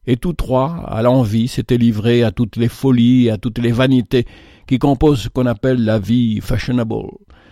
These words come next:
La femme et la sœur observaient avec étonnement le changement étrange qui s'était opéré dans l'humeur du jeune homme, mais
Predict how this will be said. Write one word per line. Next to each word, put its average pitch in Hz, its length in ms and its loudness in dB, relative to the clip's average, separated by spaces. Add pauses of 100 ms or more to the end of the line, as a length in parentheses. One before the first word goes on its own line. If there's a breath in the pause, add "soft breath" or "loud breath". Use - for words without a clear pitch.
(420 soft breath)
La 113 120 -2
femme 170 540 2
et 123 100 -2
la 113 140 2
sœur 151 320 0
observaient 107 480 -2
avec 101 280 -2
étonnement 120 680 0
le 101 120 -2
changement 117 640 0
étrange 120 760 -2
qui 110 100 -4
s'était 117 400 -4
opéré 117 540 0 (380 soft breath)
dans 104 180 -6
l'humeur 120 380 2
du 117 80 0
jeune 107 240 0
homme, 127 440 2 (380)
mais 117 260 0